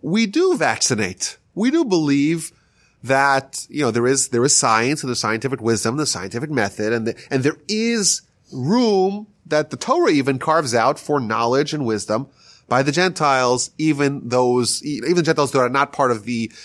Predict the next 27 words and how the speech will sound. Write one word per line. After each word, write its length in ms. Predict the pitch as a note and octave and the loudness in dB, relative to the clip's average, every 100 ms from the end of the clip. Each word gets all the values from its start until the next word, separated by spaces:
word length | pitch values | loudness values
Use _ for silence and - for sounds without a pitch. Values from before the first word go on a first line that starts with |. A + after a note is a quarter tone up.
| - - | -20 -6
the, 220 | A#2+ B2 | -4 -4
the 260 | B2 B2 A#2+ | -2 -2 0
religious 600 | A#2+ B2 C3 A#2+ A#2+ - | 0 0 0 0 -2 -2
ethos." 540 | F#3 F3 - F#2+ D#2+ - | -2 -2 -2 -4 -4 -2
We 80 | |
don't 180 | A#3 B3 | 0 0
say, 220 | F3 D#3 | 0 0
"Oh, 80 | G2 | 0
what 160 | F#2+ F3 | 0 0
are 60 | |
the 80 | - | -2
scientists? 640 | - A2 D3 E3 A#2 F#2+ | -4 0 2 0 -2 -8
No, 140 | G2 G2+ | -6 -4
they 140 | A#3 | -2
don't 120 | F3 | -2
know 120 | G#2+ C#3 | 0 0
anything. 340 | F#3+ - G#2 | 0 -2 -4
They're, 140 | G2 | -6
they're 200 | G#2+ A#2+ | -4 -4
injecting 760 | A2 F2 A2 A2+ C#3+ F3 E3+ D3 | -4 -6 -6 -6 -4 -4 -2 -2
me 320 | D3+ E3+ E3 - - - - | 0 0 -2 -6 -20 -20 -4
with 140 | D3+ C3 | -2 0
a 40 | |
little 260 | A2+ E3+ F#3+ | 0 0 0
bit 160 | E3+ | 0
of 100 | D#3 | -2
polio." 760 | - E3+ B3 C4+ C4+ B3+ B3+ A#3+ | -2 -2 0 0 0 0 0 -4